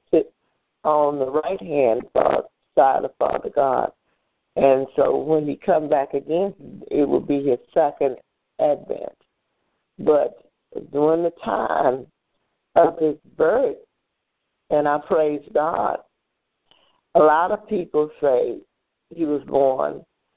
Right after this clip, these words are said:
at midnight, but on the time frame that we're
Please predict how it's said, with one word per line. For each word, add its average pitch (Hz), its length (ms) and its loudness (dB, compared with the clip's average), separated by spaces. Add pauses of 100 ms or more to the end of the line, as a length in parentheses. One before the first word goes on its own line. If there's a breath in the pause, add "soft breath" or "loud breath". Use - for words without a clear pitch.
(280)
at 147 320 0
midnight, 156 840 -2 (2500)
but 160 580 2 (1120)
on 143 220 0
the 143 80 -2
time 180 520 0
frame 170 360 -4
that 156 200 2
we're 170 320 -2